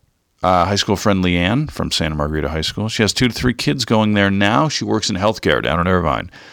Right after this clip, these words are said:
Let's bring her out. Uh, I knew her bro in junior high. He went to Trabuco, but I went to junior high for a year at Los Alisos. What a stud. Tim,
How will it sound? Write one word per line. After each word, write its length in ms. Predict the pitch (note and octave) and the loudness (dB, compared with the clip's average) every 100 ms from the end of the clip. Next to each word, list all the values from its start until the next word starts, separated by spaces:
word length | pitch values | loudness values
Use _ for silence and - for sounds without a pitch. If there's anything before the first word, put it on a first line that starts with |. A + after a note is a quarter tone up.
| - | -4
Let's 160 | A#3 | -2
bring 180 | A3+ G#3 | 0 0
her 60 | D#3+ | 2
out. 280 | A#2 - - - - _ _ _ - | 0 -2 -8 -20 -20 _ _ _ -8
Uh, 340 | B2 B2 B2 G#2+ | -2 2 2 2
I 60 | |
knew 140 | B2 A#2+ | 2 2
her 80 | |
bro 300 | F#2 A2 A2 | 0 0 0
in 120 | G2+ F2 | 0 -2
junior 420 | A#2 C3+ D3 G2 | 0 2 2 2
high. 240 | D#2+ D#2+ | 2 2
He 120 | F2+ G2 | 0 -2
went 140 | D#2+ | -4
to 60 | - | -6
Trabuco, 440 | D#2+ F#2+ F2 D#2 | -2 0 0 0
but 100 | E2 | 0
I 60 | E2 | -2
went 160 | D#2+ | -2
to 200 | - C#2+ | -4 -6
junior 360 | - - E2 D#2 | -6 -4 -2 0
high 140 | D2+ | -2
for 180 | - D2 | -2 -4
a 40 | |
year 120 | D2 C#2 | -2 -2
at 80 | |
Los 240 | C#2+ D#2 - | -2 -2 0
Alisos. 680 | D#2 D#2+ - C#2 B1+ - A#1+ | 0 0 0 0 -2 -6 -6
What 160 | C#2 | -2
a 40 | - | 0
stud. 380 | - C2 B1 | 2 0 0
Tim, 360 | - F#2 F2 | 2 2 2